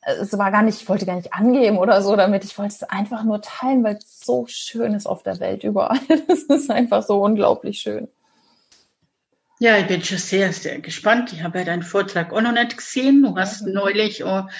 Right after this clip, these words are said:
Speaker 2: in Hamburg live gemacht, aber
Speaker 1: Mhm.
Speaker 2: Hamburg ist jetzt von der Schweiz ein bisschen arg weit weg. Das ging also nicht.
Speaker 1: Ja.
Speaker 2: Umso cooler finde ich es, dass du das in unserer gemeinsamen Gruppe demnächst machen wirst.
Speaker 1: Mhm.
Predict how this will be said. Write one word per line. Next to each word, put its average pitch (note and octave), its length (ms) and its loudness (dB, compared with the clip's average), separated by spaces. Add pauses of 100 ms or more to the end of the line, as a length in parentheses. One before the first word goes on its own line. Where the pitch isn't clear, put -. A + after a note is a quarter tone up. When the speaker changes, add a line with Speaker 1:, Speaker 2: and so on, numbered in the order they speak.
(240)
Speaker 2:
in G3 200 0
Hamburg G3 360 0
live F3+ 540 0
gemacht, C#4 560 0
aber F#3+ 340 4
Speaker 1:
Mhm. A#3 480 -2
Speaker 2:
Hamburg G3+ 480 4
ist F#3+ 180 0
jetzt F#3+ 180 -2
von G3 120 -2
der F3+ 140 4
Schweiz G3 400 0
ein G3+ 60 -6
bisschen F#3+ 260 -6
arg A#3+ 240 0
weit E3+ 220 -2
weg. G#3+ 220 -2
Das F#3+ 200 -12
ging A3+ 220 -2
also G#3 280 -2
nicht. C4+ 360 -2 (300)
Speaker 1:
Ja. A#3 240 0
Speaker 2:
Umso A3 540 4 (440)
cooler B3 420 4
finde G3+ 320 0
ich A3 140 -2
es, - 80 -14
dass G3 240 0
du G3 80 -6
das F#3+ 240 -2
in F#3 80 -2
unserer F#3+ 360 -4
gemeinsamen F#3 640 2
Gruppe A3 360 0
demnächst F3+ 500 -4
machen G3+ 280 0
wirst. F4+ 220 0
Speaker 1:
Mhm. C4 560 0